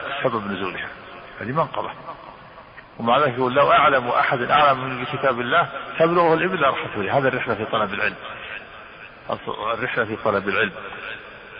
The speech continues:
من قديم. ابن مسعود يقول: "يعني لو أعلم أحد أعلم مني بكتاب الله رحلت، تبلغه الإبل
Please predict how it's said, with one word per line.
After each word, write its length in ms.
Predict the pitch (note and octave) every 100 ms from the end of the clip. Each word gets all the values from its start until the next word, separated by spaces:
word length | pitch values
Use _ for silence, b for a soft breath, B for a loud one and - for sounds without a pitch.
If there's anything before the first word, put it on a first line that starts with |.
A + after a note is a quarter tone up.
| - - - - - -
من 100 | G#2
قديم. 400 | F#2 A#2+ D3 G#2+ - - A#2 D3 - -
ابن 140 | -
مسعود 420 | F2 - C3 D3+ C3
يقول: 200 | A#2 G2+ B2+ D3+ -
"يعني 140 | G#2+ G2
لو 140 | C3+
أعلم 260 | E3 E3 D#3+
أحد 200 | D3+ C3 -
أعلم 260 | C3+ C#3+ B2
مني 240 | C3 A#2
بكتاب 280 | A#2 A#2 B2+
الله 280 | F3 F3+ D#3
رحلت، 240 | - E3+ - - - - C#3+ A#2 E3+
تبلغه 340 | E3+ D#3+ D3
الإبل 280 | D#3+ G3